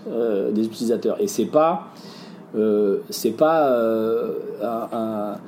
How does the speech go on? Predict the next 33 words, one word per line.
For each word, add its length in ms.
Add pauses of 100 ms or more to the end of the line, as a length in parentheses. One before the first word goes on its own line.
(160)
une 80
phrase 240
commerciale 420
que 100
de 60
dire 160
ça. 180
C'est 200
vraiment 380
ça, 320
et 40
c'est 160
ce 60
qui 160
a 40
toujours 400
fait 200
que 160
chaque 440
nouveau 320
produit 360
chez 140
Harlequin, 320 (340)
chaque 340
développement 480
de 60
nouveaux 260
produits 400
a 120
vraiment 360
toujours 280
été 180
fait 240